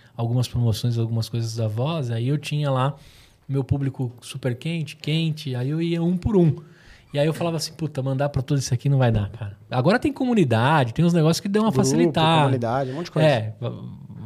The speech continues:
Speaker 1: é, ajudou bastante quem, quem trabalhava isso. Mas, cara, quando eu lembrava que eu tinha que mandar pra uma galera, eu falava, "Meu Deus do céu. Ou eu mando, ou eu não vendo. Então você tem que mandar." Mas era um tempo que você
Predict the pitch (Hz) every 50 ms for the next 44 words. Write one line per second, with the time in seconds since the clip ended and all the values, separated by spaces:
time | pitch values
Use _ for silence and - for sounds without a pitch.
0 | 135 131 - - 143 123 120 117 117 117 117 - - - - _ _ _ _ _
1 | - 135 135 120 139 160 143 175 180 202 208 190 - - - 175 175 165 - -
2 | - - 160 165 165 160 151 139 131 120 - 143 143 139 151 143 147 151 160 160
3 | 170 190 180 143 117 - - - - - - - - - - _ - 139 131 -
4 | - 202 180 156 - 160 175 190 202 208 190 165 147 156 160 156 151 139 - 139
5 | - 151 151 - - 139 135 127 131 147 143 - 151 147 147 139 127 117 117 127
6 | 135 139 123 113 101 - - - - - _ - - - 120 - - _ - _
7 | _ _ - - - - - - - - - 131 127 120 117 123 127 123 117 110
8 | 113 113 110 110 107 - - 113 117 110 - _ _ _ _ - - _ _ _
9 | _ _ - 139 156 165 160 147 143 143 147 156 156 175 180 - - - - -
10 | - 139 147 156 165 170 170 143 135 123 117 110 107 104 - - - - 123 -
11 | 120 117 120 120 117 - 131 135 156 185 170 143 123 113 - - - - - -
12 | _ - 139 147 135 165 175 185 190 175 180 - 180 202 196 175 185 160 - -